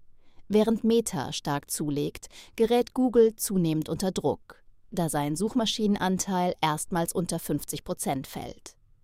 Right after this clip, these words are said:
Wettbewerber wie Amazon, TikTok und K-I-Anbieter gewinnen Marktanteile, da viele Nutzer Produktsuchen direkt auf E-Commerce-Plattformen starten oder Inhalte über soziale Netzwerke und K-I-gestützte Dienste entdecken.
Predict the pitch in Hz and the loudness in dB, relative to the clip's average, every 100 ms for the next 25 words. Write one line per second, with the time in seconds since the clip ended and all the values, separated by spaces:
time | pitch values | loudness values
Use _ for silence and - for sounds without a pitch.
0 | _ - 214 196 - 180 160 151 151 151 | _ -8 2 2 4 2 2 2 0 0
1 | 151 165 165 - - 170 180 - 220 208 | -2 0 0 -2 -2 0 -2 -2 -2 -2
2 | - 170 - 160 - 165 180 175 147 147 | 0 -2 0 -6 -2 -2 0 0 0 -2
3 | 151 - 160 170 - - - 240 240 262 | -2 -2 -2 -4 -12 -20 -2 4 6 6
4 | 233 139 151 - 151 143 139 143 143 160 | 4 4 0 -4 -4 -4 -4 -2 -2 -2
5 | 202 - - 220 - 277 262 175 - 165 | -4 -8 -4 -4 0 4 4 4 0 -4
6 | - 190 156 165 - 151 143 170 165 - | -2 -4 -2 -4 -4 -6 -4 -4 -4 0
7 | 240 214 185 - - 147 160 - 208 196 | 2 2 -2 -6 -4 -2 -4 -4 -2 -2
8 | 185 165 160 - 151 - 143 139 147 - | -2 -2 -2 -2 -6 -4 -4 -2 -2 -2
9 | 147 139 - 160 190 - - - - 285 | -2 -2 -2 -4 -4 -12 -20 -18 2 4
10 | 262 247 - 196 180 180 165 160 - 160 | 4 2 2 0 2 2 0 0 -4 -2
11 | 160 156 - 151 147 143 147 - - 143 | -2 -2 -4 -2 -2 0 -2 -4 -4 -4
12 | 139 - - 160 - 196 165 151 147 - | -4 -6 -6 -6 -6 -8 -6 -6 -6 -6
13 | 151 - 190 156 139 - - 143 - - | -6 -6 -6 -6 -6 -8 -10 -8 -10 -12
14 | - | -14